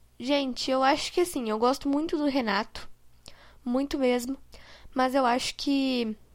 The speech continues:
ele não está conseguindo fazer com que o time do Grêmio produza um futebol bom, um futebol técnico, um futebol com estratégia de jogo, um futebol que consiga ganhar dos adversários.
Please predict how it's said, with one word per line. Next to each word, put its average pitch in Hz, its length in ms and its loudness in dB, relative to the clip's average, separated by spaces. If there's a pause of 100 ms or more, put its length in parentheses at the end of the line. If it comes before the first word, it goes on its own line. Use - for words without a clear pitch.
(640)
ele 269 200 4
não 262 200 2
está 285 300 4
conseguindo 277 480 -2
fazer 247 460 2
com 269 180 -6
que 262 120 -2
o 233 40 -4
time 294 260 -2
do 294 120 0
Grêmio 254 300 2
produza 254 640 2
um 226 120 -4
futebol 214 520 2
bom, 196 300 2 (640)
um 254 60 -4
futebol 220 460 0
técnico, 233 800 0
um 220 240 -2
futebol 220 640 2
com 214 280 -2
estratégia 220 880 4
de 214 140 -4
jogo, 214 560 2 (640)
um 247 80 0
futebol 247 480 6
que 285 140 -2
consiga 294 640 2
ganhar 269 580 6
dos 226 400 0
adversários. 208 960 -2